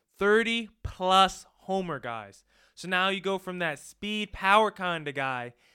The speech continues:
and Ketel and Starling, and then you go to that raw power and Walker, Calhoun, and Escobar. And that right there, I think, is gonna be a beautiful combination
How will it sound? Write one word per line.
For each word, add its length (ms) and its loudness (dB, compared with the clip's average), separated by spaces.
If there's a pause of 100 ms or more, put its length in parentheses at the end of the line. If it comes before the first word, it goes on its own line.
and 140 -10
Ketel 500 -4
and 140 -12
Starling, 520 -8
and 120 -14
then 80 -8
you 80 -4
go 180 0
to 140 -16
that 320 -2
raw 320 6
power 540 -6 (420)
and 240 -4
Walker, 640 0 (240)
Calhoun, 640 0
and 140 -14
Escobar. 640 -10 (280)
And 140 -10
that 200 2
right 220 0
there, 260 -6
I 120 -4
think, 160 -6
is 80 -8
gonna 120 -6
be 120 -6
a 40 -4
beautiful 460 -6
combination 840 -10